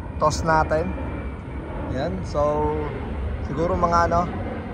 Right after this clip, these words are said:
ah, dagdag pa tayo ng ilang miles. Then, tingnan natin. Hanggang sa mahirapan ulit silang umuwi.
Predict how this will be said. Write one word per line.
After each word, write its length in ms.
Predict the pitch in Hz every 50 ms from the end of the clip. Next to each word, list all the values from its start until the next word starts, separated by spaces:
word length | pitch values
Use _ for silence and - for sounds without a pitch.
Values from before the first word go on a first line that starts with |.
| - -
ah, 400 | 147 147 151 151 151 151 147 143 135 - - - - - - - - - - - - - - - - - - - - - - - - - - - - - - -
dagdag 320 | - - - - - - -
pa 80 | 175
tayo 160 | 156 175 170 165 165
ng 80 | 185 175
ilang 160 | 180 175 170
miles. 400 | 170 170 180 190 196 175 - - - - - - - - - - - - - - - - - - - - 147
Then, 160 | 151 156 156
tingnan 240 | 165 160 160 170 175
natin. 400 | 170 165 165 170 170 156 135 123 - - - - - - - - - - - - - - - - - - -
Hanggang 160 | 143 139 160 156
sa 160 | 156 170 165
mahirapan 480 | 170 165 165 165 165 165 165 170 160
ulit 160 | 160 156 156 -
silang 240 | - - 156 -
umuwi. 320 | 156 143 135 139 143 135